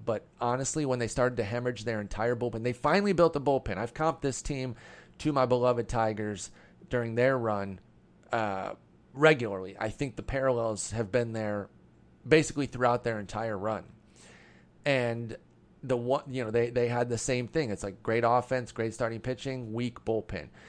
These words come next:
Well, they finally, unlike the Tigers, built a really good bullpen where they were gonna break away from that, that Tigers comparison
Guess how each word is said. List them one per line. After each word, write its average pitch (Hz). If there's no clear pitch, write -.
Well, 113
they 165
finally, 135
unlike 135
the 101
Tigers, 104
built 135
a 104
really 120
good 110
bullpen 131
where 92
they 110
were 131
gonna 110
break 117
away 120
from 113
that, 98
that 107
Tigers 104
comparison 120